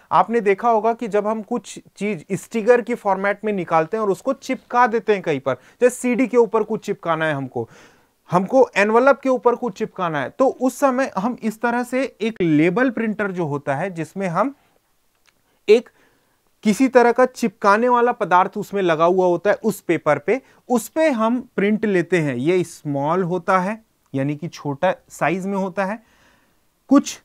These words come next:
एडहेसिव मटेरियल के साथ में ये पेपर होता है, जिसकी मदद से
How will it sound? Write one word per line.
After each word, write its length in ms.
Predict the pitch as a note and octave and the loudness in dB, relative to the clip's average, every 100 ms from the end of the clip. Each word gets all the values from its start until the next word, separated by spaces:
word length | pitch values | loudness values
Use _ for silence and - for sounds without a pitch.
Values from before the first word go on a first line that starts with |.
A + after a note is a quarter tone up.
| _ _ _ _ _ _ _ _ _ _ _ | _ _ _ _ _ _ _ _ _ _ _
एडहेसिव 560 | E3+ F3+ G#3 G#3+ C#4+ C4 | 2 4 0 -2 -4 -2
मटेरियल 500 | A3 F#3+ G3+ G#3 A3 | -4 -4 -2 -2 -4
के 140 | G#3 | -6
साथ 240 | F#3+ F3+ F3 | -4 -4 -4
में 240 | F3 F#3 - _ _ _ E3 | -6 -6 -8 _ _ _ -6
ये 200 | E3 F#3+ | 0 0
पेपर 500 | F#3+ - E3 F#3+ F3 | -2 -4 -2 0 0
होता 360 | D3 D3+ G3+ | 0 -2 -2
है, 260 | F#3 G#3+ F3 | -2 -4 -6
जिसकी 580 | D#3+ - _ _ _ G#3 | -10 -10 _ _ _ -4
मदद 320 | F3+ D#3+ F#3+ - | -2 0 0 0
से 240 | A#3 C4 | -4 -4